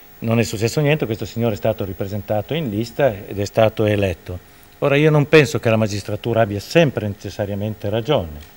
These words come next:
penso però che qualche ragione ci sia quando si arriva a dire delle cose di questo genere. Lei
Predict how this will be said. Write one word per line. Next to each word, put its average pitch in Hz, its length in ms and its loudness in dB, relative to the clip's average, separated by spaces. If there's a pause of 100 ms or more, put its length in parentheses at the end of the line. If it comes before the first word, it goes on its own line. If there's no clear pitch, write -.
(500)
penso 110 260 -2
però 113 240 2
che - 140 -16
qualche 107 360 -4
ragione 107 420 -2
ci 104 100 -10
sia 139 300 -2
quando 104 300 -8
si - 160 -10
arriva 101 400 -6
a 113 60 -12
dire 98 220 -6
delle 95 200 -6
cose 98 260 -4
di 95 100 -8
questo 98 300 -10
genere. 82 340 -12 (520)
Lei 160 340 6